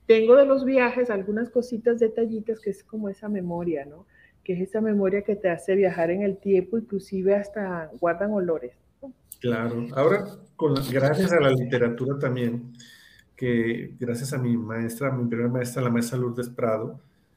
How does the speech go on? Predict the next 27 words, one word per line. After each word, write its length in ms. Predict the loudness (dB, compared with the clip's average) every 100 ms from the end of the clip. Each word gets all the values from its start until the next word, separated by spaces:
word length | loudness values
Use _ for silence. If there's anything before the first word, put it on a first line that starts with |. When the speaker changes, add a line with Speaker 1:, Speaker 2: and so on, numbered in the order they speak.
| _ _ _
Speaker 2:
que 120 | -8 -6 -4
de 80 | -2
veras 260 | 2 2 2
le 120 | 0
debo 300 | 2 2 2
muchísimas 580 | 0 -4 -6 -4 -4 -6
cosas, 580 | -6 -4 -4 -6 -10 -16 _ _ _ _ _ _ -20 -18 -16
yo 600 | 0 4 6 4 2 -6 -4 2
llegué 180 | 4
a 40 | 6
una 100 | 6
reflexión 520 | 4 2 0 0 0
como 200 | -2 0
un 120 | 2
niño 380 | 2 2 -2 -2
cuando 200 | -2 0
le 120 | 0 0
dije, 280 | -2 -4
"Maestra, 440 | -2 -2 -2 -4 -4
es 160 | -6
que 120 | -10 -10
se 120 | -8
puede 220 | -4 -2
escribir 400 | -2 -2 0 2
de 100 | 0
todo, 360 | -4 -8 -4 -2
¿verdad?". 380 | -2 -2 -6